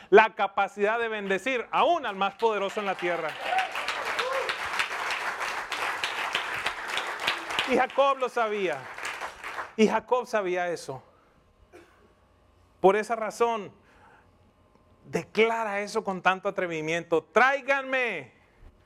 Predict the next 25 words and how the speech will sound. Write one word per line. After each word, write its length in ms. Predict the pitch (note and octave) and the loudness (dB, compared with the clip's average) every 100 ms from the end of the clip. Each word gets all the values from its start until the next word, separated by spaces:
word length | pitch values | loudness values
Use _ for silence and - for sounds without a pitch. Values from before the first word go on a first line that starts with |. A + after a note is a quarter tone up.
| _ _ _ | _ _ _
a 80 | D#3 | 0
mis 240 | F#3 F3+ A3+ | 2 2 0
hijos 300 | G3+ F3 - | 0 0 -2
porque 240 | E3+ F3 | -4 0
les 140 | E3+ | 0
voy 140 | D#3+ E3+ | 0 0
a 60 | |
declarar 460 | F#3 F#3 E3 E3+ E3 | -2 -2 0 0 -2
lo 160 | D#3 D3 | -4 -4
que 80 | |
les 180 | D3 C#3 | -2 0
va 40 | C#3+ | 0
a 20 | |
suceder 560 | - - D3+ D3 B2+ - _ - - - - | 0 2 2 2 -2 -8 _ -20 -20 -18 -2
en 100 | D3+ | 0
el 140 | C#3+ | 0
futuro". 560 | B2+ B2 - C#3 C#3 C3+ - - - - _ _ _ _ _ _ _ _ _ _ _ _ _ _ _ _ _ _ - _ _ _ _ _ _ _ _ _ _ _ | -4 -6 -2 0 -2 -8 -20 -20 -20 -20 _ _ _ _ _ _ _ _ _ _ _ _ _ _ _ _ _ _ -20 _ _ _ _ _ _ _ _ _ _ _
¿Qué 120 | F#3 | 2
sucedió 440 | F#3 F#3+ F3 E3 E3 | 2 2 0 0 -2
con 160 | E3+ | -4
Esther? 400 | D#3+ - F3+ F3+ - _ - _ _ _ _ _ - _ _ _ | -4 4 4 2 -8 _ -20 _ _ _ _ _ -20 _ _ _
Esther 440 | D3+ - E3 E3+ E3+ | -2 2 4 4 2
dos 200 | F3 E3+ | 0 0
siete 520 | - F3+ F#3 D3+ - _ _ - | 0 0 2 -4 -4 _ _ -6
dice, 420 | D#3 D#3+ F3+ F3 | -2 2 2 0